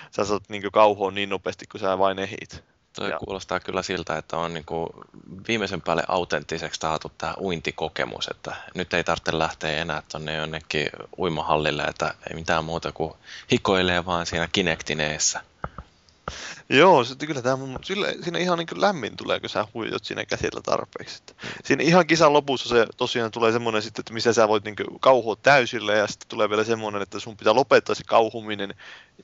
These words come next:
Speaker 1: vähäksi aikaa, ja sitten, niinku, työntää kädet eteen, että sä niinkö kurotat sinne maaliin. Tää oli niinkö se tosi fantastinen.
Speaker 2: Kuulostaa kyllä tosi huikealta.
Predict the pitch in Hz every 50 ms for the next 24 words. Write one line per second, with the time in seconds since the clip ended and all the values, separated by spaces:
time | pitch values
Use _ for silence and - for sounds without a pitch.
0 | _ _ - - 113 120 117 107 - - 113 104 98 - - 110 104 - 131 123
1 | - - 190 - - 269 277 269 262 - - - _ - 147 147 135 139 131 120
2 | - _ _ _ _ - - 160 151 135 120 127 117 - - 143 123 120 110 101
3 | 110 104 - 113 110 101 - 104 - 107 104 107 107 101 - 95 - - - -
4 | - - - _ _ _ _ _ _ _ _ - - - 143 135 135 120 107 107
5 | 107 101 - 117 107 107 104 104 110 110 98 92 - - - - - - - -
6 | - _ _ _ _ _ _ _ _ _ _ _ _ - 110 117 113 104 98 98
7 | 98 - 101 107 101 - - - - _ - 151 - - 117 117 110 104 104 -
8 | 110 107 104 92 - - - - - - - - - _ _ _ _ _ - -
9 | - - 92 85 80 - - 80 80 - - 87 85 - - - 113 110 95 85
10 | - 82 73 62 55 - - - 53 53 - - -